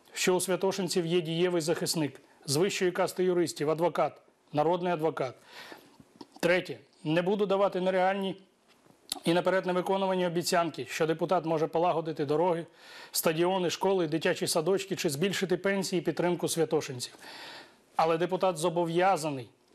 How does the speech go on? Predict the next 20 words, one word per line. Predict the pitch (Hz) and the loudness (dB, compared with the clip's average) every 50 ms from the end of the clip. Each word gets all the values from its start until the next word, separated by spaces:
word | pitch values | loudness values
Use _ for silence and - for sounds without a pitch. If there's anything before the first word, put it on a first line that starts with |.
| _ - _ _ _ - - | _ -20 _ _ _ -6 -2
забезпечувати | 135 139 160 170 165 - - 196 185 - 202 185 180 180 185 | 0 2 2 2 0 0 0 0 0 2 2 0 2 2 0
законодавче | 160 151 175 175 - 180 180 175 160 170 185 190 185 156 - 190 | 0 0 -2 0 0 0 0 2 2 2 2 2 2 0 -2 -2
виконання | 175 170 170 165 175 170 175 180 180 170 | 0 0 0 0 0 2 2 2 2 0
цього | 156 - 175 165 160 | 0 0 2 2 2
тими, | 160 - 196 196 190 175 | 2 2 0 0 0 0
хто | - - 170 | 0 0 0
має | 156 165 165 175 180 175 | 2 2 2 2 2 0
за | 160 151 156 | -2 -2 0
законом | 151 160 156 - - 190 185 185 175 156 | 0 0 -2 0 0 0 0 0 -2 -2
це | - 170 165 | 0 0 0
робити, | 156 160 156 156 151 135 - 131 113 - - _ - - - - - - | 0 0 0 0 -2 -2 -4 -6 -8 -10 -14 _ -20 -20 -20 -18 -6 2
органами | - 151 170 151 165 175 170 165 165 | 2 4 4 4 2 2 0 0 0
виконавчої | 156 156 143 156 151 160 160 143 - 165 147 | 0 0 0 0 0 0 -2 -2 -2 -2 -2
влади, | 139 139 143 143 139 127 120 - - - - - - - | 0 2 2 2 0 -2 -6 -14 -16 -20 -20 -16 -10 -4
щодо | - - 156 160 160 | 0 0 2 2 4
захисту | 160 185 180 - 180 - - 190 170 | 2 2 2 0 -4 -4 -2 -2 -2
у | |
кредитних, | 151 - 170 170 147 165 170 165 - 156 131 | 0 2 0 2 2 2 0 0 0 -4 -2
житлово-комунальних, | 123 151 151 180 175 175 175 170 - 175 180 175 165 165 160 151 143 131 120 120 | -2 -2 0 2 2 2 2 0 -2 -2 0 2 2 2 0 0 -2 -6 -8 -6
боргових | 123 135 160 160 156 180 190 196 175 135 - - | -2 0 0 2 2 2 2 2 0 -2 -4 -12